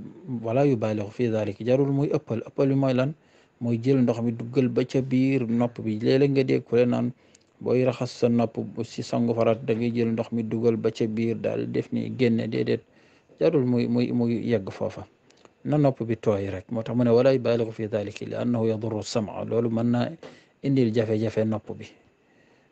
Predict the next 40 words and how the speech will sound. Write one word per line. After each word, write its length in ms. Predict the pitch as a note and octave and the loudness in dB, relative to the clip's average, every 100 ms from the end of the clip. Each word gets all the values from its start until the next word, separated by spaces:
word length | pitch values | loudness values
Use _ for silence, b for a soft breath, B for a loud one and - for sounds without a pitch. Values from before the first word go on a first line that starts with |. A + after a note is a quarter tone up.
| _ | _
Mën 80 | A#2 G#2 | -4 -2
na 100 | G2+ | 0
koo 140 | A2+ | 2
indil 300 | A2 A2+ G#2+ G2 | 2 0 -2 -4
jafe-jafe. 560 | A2 G2+ G2+ G2 F#2 - _ _ b b b - | -4 -6 -8 -10 -12 -14 _ _ b b b -14
Mën 180 | - G2+ G#2 | -8 -4 -2
na 220 | G#2+ G2+ | -2 -4
mu 160 | G#2+ A#2 | -6 -2
ta-, 160 | A#2 G#2+ | 0 0
mu 180 | G#2+ | -4
tax 180 | A2+ G#2 | -4 -2
mu 100 | G#2+ | 0
jële 220 | A2 A2 G#2+ | 2 0 0
ci 120 | A#2 | 2
mettitu 440 | A#2 A2+ - A2+ | 2 0 -4 -4
nopp, 280 | A2 B2+ - - _ _ b b b - | -2 -2 -4 -20 _ _ b b b -6
wala 200 | A2+ A2 | 0 2
mu 140 | G#2+ G#2+ | 2 0
dem 180 | A2 | 0
ba 80 | G#2+ | 2
indil 260 | A#2 A#2+ A2+ | 2 2 0
ko 140 | - | -2
yenn 400 | G#2 A2 A2+ G#2+ | -2 0 0 -2
gàll-, 260 | G#2+ G2 F#2+ | -2 -4 -4
yenn 300 | G#2+ G#2 G2 | -6 -6 -6
gàllankoor. 540 | F#2+ F2+ F#2 F2+ - - - _ _ _ b b b b | -6 -6 -8 -10 -10 -12 -20 _ _ _ b b b b
Bu 120 | G2+ A#2 | 0 6
dee 160 | D3+ | 6
biti 280 | D3 E3+ E3+ | 6 0 0
nopp 220 | C#3 - | 0 0
bi 140 | A2 A2 | -4 0
nag, 160 | D3 - - | -2 -4 -14
na 100 | G#2 | -12
ko 140 | G#2 | -4
raxas. 240 | C3+ C3+ - | -2 -2 -4
Moo 140 | G2+ | -6
tax 100 | G#2 | -4
mu 80 | G#2+ | -4
ne, 60 | A2 | 0
"وأما 320 | A2 A#2 B2 | 0 2 2